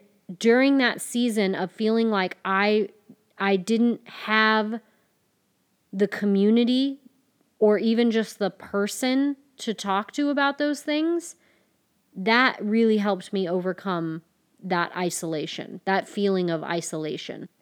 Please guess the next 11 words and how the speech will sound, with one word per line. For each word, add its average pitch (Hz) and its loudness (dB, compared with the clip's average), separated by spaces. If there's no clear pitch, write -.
Acknowledging 302 0
that 220 0
therapy 233 0
and 208 -2
counseling 208 -4
is 196 -4
important 190 -6
and, 208 0
and 202 0
sometimes 226 0
vital 196 -2